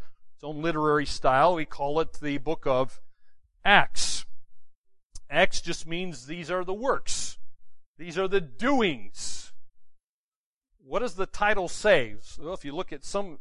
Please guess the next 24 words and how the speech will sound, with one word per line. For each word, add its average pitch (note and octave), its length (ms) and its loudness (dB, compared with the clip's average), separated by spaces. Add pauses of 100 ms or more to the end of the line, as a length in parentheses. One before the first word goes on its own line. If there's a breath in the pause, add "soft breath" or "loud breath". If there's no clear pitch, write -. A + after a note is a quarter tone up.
some F#3 220 -8
of E3+ 100 -10
you C#3+ 240 -8
might C#3+ 200 -8
have C#3+ 140 -2
a B2+ 40 -8
Bible C#3 400 0
that C3+ 160 -6
gives D3 220 -10
you C#3 100 -6
a A#2+ 60 -8
fuller E3+ 380 -6
title D#3 420 2
than C3+ 160 -8
just C3+ 280 -8
Acts. D3+ 600 -2 (880)
The C#3 80 -8
title G3+ 360 4
says F#3+ 440 0
that, D3+ 360 -6
that D3+ 160 -4
the D#3 60 -8
main G3 340 -6
actors F3+ 840 -4